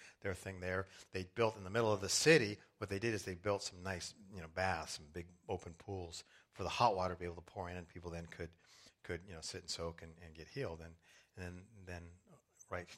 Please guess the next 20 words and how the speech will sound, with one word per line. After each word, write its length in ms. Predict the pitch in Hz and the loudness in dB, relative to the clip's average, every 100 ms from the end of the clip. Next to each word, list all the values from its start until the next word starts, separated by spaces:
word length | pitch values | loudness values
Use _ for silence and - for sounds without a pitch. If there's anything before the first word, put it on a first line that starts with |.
| 104 | -4
next 240 | 110 - | -4 -4
to 140 | - 87 | -6 -6
it, 100 | 85 | -4
they 160 | 90 85 | -6 -4
built 320 | 95 87 87 - _ - _ | -2 -2 -2 -14 _ -20 _
some 160 | - 85 | -16 -14
fountains 760 | - 101 110 - 78 73 - - _ _ | -4 -2 -2 -6 -12 -10 -10 -10 _ _
for 80 | 95 | -16
the 60 | 87 | -10
cold 340 | - 113 104 | 2 2 2
water 240 | 80 78 | 0 -2
that 60 | 78 | -8
would 120 | 76 | -12
come 140 | - 85 | -12 -12
in, 80 | |
so 80 | 78 - | -12 -16
people 140 | 87 80 | -18 -16
could 160 | 90 | -12
come 160 | - | -8
and 80 | 85 | -8